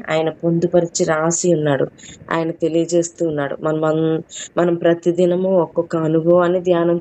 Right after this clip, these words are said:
చేస్తూ ఉన్నాం. ఆయన జీవితంలో కలిగిన వాటిని ఆయన రాసి ఉంచాడు. దాన్ని మనం ధ్యానము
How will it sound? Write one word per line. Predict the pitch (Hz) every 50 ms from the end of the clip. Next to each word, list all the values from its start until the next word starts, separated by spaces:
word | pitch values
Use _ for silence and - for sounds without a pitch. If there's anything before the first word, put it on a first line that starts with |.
| - 175
చేస్తూ | 170 165 - - - 160
ఉన్నాం. | 151 151 151 143 147 - - - - - - -
ఆయన | 156 156 156 156 160
జీవితంలో | 156 156 - 165 160 160 170 170 180 170 170 170 170
కలిగిన | 170 170 160 156 160 156 160 160 156
వాటిని | 151 151 151 151 151 - 165 160 160 160 190 - _ _ _ _ _ _ - _ _ _ _ - _ -
ఆయన | 160 156 156 160 160
రాసి | 147 156 156 156 160 170 - - 180
ఉంచాడు. | 175 175 170 170 165 - 175 165 151 156
దాన్ని | 147 156 151 151 151 160 160
మనం | 156 156 151 151 156
ధ్యానము | 147 151 151 147 147 147 151 160 175 196 202